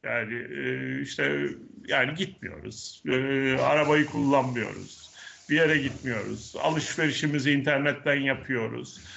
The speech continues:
her şeyi, e, de yapabiliyormuşuz. E, bazı şeyler sanıldığı kadar da zor değilmiş.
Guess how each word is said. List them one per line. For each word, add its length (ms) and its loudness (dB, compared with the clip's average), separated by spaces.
her 200 4
şeyi, 380 0
e, 640 0
de 60 4
yapabiliyormuşuz. 1600 0
E, 380 4
bazı 260 4
şeyler 240 4
sanıldığı 500 2
kadar 360 2
da 80 2
zor 280 6
değilmiş. 800 0